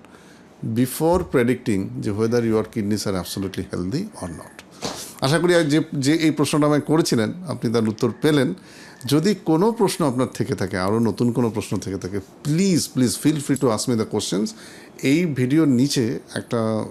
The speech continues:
ডেসক্রিপশনে গেলে আপনি একটা দেখবেন, একটা ফর্ম আছে, সেখানে আপনি আপনার প্রশ্নটা করুন। আহ, I love to answer your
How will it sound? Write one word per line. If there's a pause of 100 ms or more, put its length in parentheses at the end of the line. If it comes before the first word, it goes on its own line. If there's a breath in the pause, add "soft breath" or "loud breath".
(100)
ডেসক্রিপশনে
গেলে
আপনি
একটা
দেখবেন,
একটা
ফর্ম
আছে, (380 loud breath)
সেখানে
আপনি
আপনার
প্রশ্নটা
করুন। (580 loud breath)
আহ,
I
love
to
answer
your